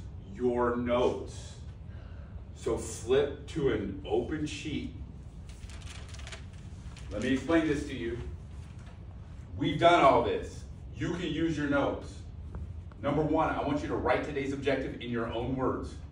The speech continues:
Paraphrase it. That's it. Everybody's got this one. Everybody is gonna get this one correct.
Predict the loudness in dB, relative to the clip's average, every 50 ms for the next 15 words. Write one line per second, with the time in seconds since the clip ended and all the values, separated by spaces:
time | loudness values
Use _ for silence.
0 | -12 -12 -6 -2 0 2 2 2 2 0 0 -2 -2 -4 -6 -8 -10 -10 -12 -12
1 | -10 -10 -10 -10 -10 -12 -12 -14 -14 -12 -8 -6 -4 -4 -4 -4 -2 0 0 0
2 | 0 -2 -4 -8 -12 -12 -12 -12 -12 -12 -6 0 2 2 2 4 2 2 2 2
3 | 2 2 2 2 0 0 0 0 0 0 -2 -4 -8 -8 -10 -8 -10 -10 -10 -4
4 | 0 2 2 2 2 2 2 4 4 2 2 0 -2 -2 -2 -2 -2 -2 -2 -2
5 | -2 -2 -2 -4 -6 -6 -6 -6 -6 -4 -4 -2 -2 -2 -4 -6 -10